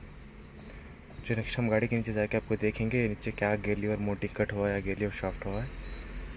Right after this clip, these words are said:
Next चलो गाड़ी के नीचे चलते हैं हम। आप देख सकते होंगे कोई भी गियर जो है नहीं पड़ रहा है इसमें। तो नेक्स्ट हम गाड़ी के नीचे जाएंगे।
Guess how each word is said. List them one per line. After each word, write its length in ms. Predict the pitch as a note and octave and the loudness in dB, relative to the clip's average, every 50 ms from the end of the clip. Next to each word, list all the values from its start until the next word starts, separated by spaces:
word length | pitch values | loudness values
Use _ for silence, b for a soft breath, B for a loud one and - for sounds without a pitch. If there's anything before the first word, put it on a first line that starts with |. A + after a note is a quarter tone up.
| - | -2
Next 240 | A2+ G#2+ - - A#2 | -2 -2 0 -2 0
चलो 180 | - A2 G2+ G#2 | 0 2 2 4
गाड़ी 200 | G2+ G#2 G2 A2 | 2 2 2 2
के 80 | A2 G#2+ | 2 2
नीचे 200 | G#2 G2+ - G#2+ | 0 2 0 -2
चलते 260 | F#2+ G2 F#2 - G#2 | -2 -2 -4 -2 -2
हैं 80 | G2 G#2 | -2 -2
हम। 100 | A2+ C3 - - - - - - - - - - - - - - - - - - - - - - - - - - - - - | -4 -6 -6 -8 -10 -10 -12 -12 -12 -12 -12 -12 -12 -12 -12 -12 -12 -12 -12 -12 -12 -10 -8 -8 -8 -8 -6 -6 -6 -6 -2
आप 120 | - D3+ - | 0 0 4
देख 160 | - A#2+ - | 4 2 4
सकते 260 | - A#2+ G#2+ - B2 | 4 2 2 6 6
होंगे 140 | A#2 A2+ A#2 | 6 6 4
कोई 300 | - - G#2 G#2+ A2+ A#2+ | 2 2 4 4 4 6
भी 140 | A#2 A#2+ A2+ | 6 6 4
गियर 240 | G2+ G#2+ A2+ A2+ A2 | 6 6 4 4 4
जो 180 | G#2 G#2 A2 A2+ | 2 2 2 4
है 120 | B2+ C#3 D3+ - - - - - - - - - - - - | 4 2 2 0 -6 -8 -8 -8 -8 -8 -8 -8 -8 -4 -2
नहीं 160 | G2+ G#2+ A2+ | 0 0 0
पड़ 140 | G#2 - G#2 | 2 2 0
रहा 120 | G2 G2 G2 | 2 2 0
है 80 | G2 | 0
इसमें। 260 | F#2+ - - A2 A#2 A#2+ - - - - - - - - - - - - - - - - - - - - - - - - - - - - - - - - - - - - - - - | 0 0 -2 -2 -4 -4 -4 -4 -6 -6 -8 -8 -10 -10 -10 -10 -8 -6 -4 -4 -4 -6 -8 -10 -10 -10 -10 -10 -12 -12 -12 -12 -12 -12 -12 -12 -10 -12 -12 -10 -10 -10 -8 -6 -4
तो 60 | - | -2
नेक्स्ट 280 | A2+ A2 G#2+ - - - | 0 0 0 0 2 4
हम 100 | A#2 A2 | 4 6
गाड़ी 160 | G#2+ G#2+ A2 | 6 6 6
के 100 | - A#2 | 6 4
नीचे 220 | G#2+ G#2 - - G2+ | 4 4 2 2 2
जाएंगे। 300 | G2+ G2+ G2 G2 - | 2 2 2 0 0